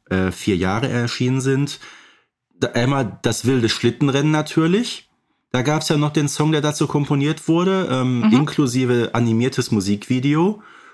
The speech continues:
Speaker 1: Und, äh, ein Lied, was mir persönlich richtig, richtig gut gefällt. Und es ist ja auch mitten in die Folge eingebaut,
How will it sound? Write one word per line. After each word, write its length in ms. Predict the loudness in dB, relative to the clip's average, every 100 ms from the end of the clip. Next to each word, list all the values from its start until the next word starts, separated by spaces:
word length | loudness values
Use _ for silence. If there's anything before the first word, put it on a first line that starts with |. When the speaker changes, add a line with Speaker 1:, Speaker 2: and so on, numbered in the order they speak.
| _ _
Speaker 1:
Und, 600 | 0 2 2 0 -2 -12 -6
äh, 460 | -2 0 0 -2 -4
ein 260 | -4 -2
Lied, 320 | 0 0 0 -2
was 140 | 0
mir 160 | 0 0
persönlich 480 | 0 2 0 -2 -6
richtig, 600 | -4 -2 -2 0 -2 0
richtig 400 | -2 0 -4 -2
gut 260 | -2 -2 -2
gefällt. 420 | -6 -2 -2 0
Und 80 | -2
es 100 | 0
ist 160 | 0
ja 80 | 0
auch 140 | -2 0
mitten 380 | 2 2 0
in 160 | 0 0
die 100 | -2
Folge 480 | -2 0 2 0 0
eingebaut, 800 | 0 2 2 0 0 0 -2